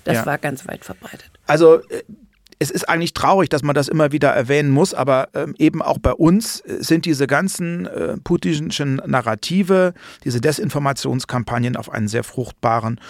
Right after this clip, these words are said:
Speaker 2: Boden gefallen. Und diese Kritiken müssen wir uns alle gefallen lassen. Ähm, die Dialogbereitschaft hätte spätestens zweitausendacht in dieser Zeit, als es in Georgien, ähm, mit, mit diesem, mit dieser Abkopplung und, äh,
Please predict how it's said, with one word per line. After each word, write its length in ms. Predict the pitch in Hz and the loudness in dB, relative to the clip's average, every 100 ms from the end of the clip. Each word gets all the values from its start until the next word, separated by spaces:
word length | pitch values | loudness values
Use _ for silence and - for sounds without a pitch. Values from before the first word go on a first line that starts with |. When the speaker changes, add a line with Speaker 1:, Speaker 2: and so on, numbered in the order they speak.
| - - | -20 -6
Speaker 2:
Boden 240 | 123 120 | -2 -2
gefallen. 400 | 117 - 160 202 | -4 0 2 2
Und 220 | 175 123 | 0 -4
diese 240 | 143 165 180 | -2 2 2
Kritiken 560 | - 143 143 143 131 | 0 -6 -6 -6 -4
müssen 320 | 135 151 151 131 | 0 0 0 -2
wir 140 | 131 | -2
uns 180 | 127 - | -4 -6
alle 220 | 120 107 | -4 -4
gefallen 420 | 110 - 123 139 | -4 -4 -2 0
lassen. 400 | 147 147 147 147 - - - - - _ - | 0 -2 -4 -10 -14 -20 -20 -20 -20 _ -4
Ähm, 320 | 131 127 131 - | 0 0 -2 -6
die 80 | - | -8
Dialogbereitschaft 1800 | 113 147 139 170 214 _ _ _ _ _ _ 139 135 165 220 - 170 - | 0 2 4 4 2 _ _ _ _ _ _ -4 0 0 0 -2 -2 -4
hätte 180 | 139 120 | -10 -8
spätestens 1000 | - - 151 185 196 175 - 165 165 - | -10 -2 0 2 0 -4 -6 -8 -8 -10
zweitausendacht 1200 | - - 135 135 131 127 117 - - - 180 - | -14 -8 -4 -4 -4 -6 -8 -12 -8 -4 -4 -6
in 140 | - 127 | -14 -10
dieser 320 | 147 139 139 | -4 -4 -4
Zeit, 320 | - 135 139 | -2 -4 -4
als 160 | - 123 | -8 -8
es 160 | 135 | -10
in 180 | - 120 | -6 -6
Georgien, 720 | 117 - 135 135 135 127 135 - | -4 0 0 0 -2 -2 -6 -10
ähm, 360 | - - - - | -8 -6 -6 -8
mit, 380 | - - - - | -10 -10 -10 -10
mit 160 | 123 127 | -10 -8
diesem, 340 | 113 120 - | -8 -6 -6
mit 120 | 117 | -8
dieser 200 | 123 - | -8 -6
Abkopplung 640 | - _ - 135 - 127 123 | -8 _ -6 -6 -2 -4 -4
und, 300 | 123 - | -8 -12
äh, 60 | - | -16